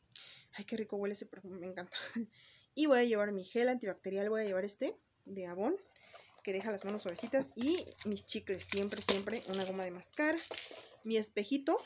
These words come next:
bueno, este no, este espejo no, porque tengo por ahí otro más chiquitito. Mi espejito, mi labial para retocarme más tarde. Y mi perfume, este, este voy a llevar, chicas.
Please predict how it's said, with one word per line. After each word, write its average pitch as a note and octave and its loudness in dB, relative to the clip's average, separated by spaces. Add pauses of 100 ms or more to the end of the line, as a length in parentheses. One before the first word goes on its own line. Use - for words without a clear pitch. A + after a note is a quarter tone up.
(160)
bueno, A#3 -4
este B3 -4
no, A3+ 0
este A#3+ -6
espejo A3 -8
no, G#3+ -4
porque G#3+ -8
tengo G#3 -8
por G#3+ -4
ahí G3 -4
otro G#3 -6
más G#3 -10
chiquitito. B3 -10 (540)
Mi G3 -4
espejito, C#4+ 4
mi B3 6
labial G#3+ 4
para F#3 0
retocarme G3 -4
más G3 -4
tarde. G#3 -2 (1600)
Y D4+ 2 (300)
mi G3+ -4
perfume, F#3 -2 (280)
este, - -8 (160)
este G#3+ -2
voy G3 0
a F#3 0
llevar, F3 -4
chicas. - -12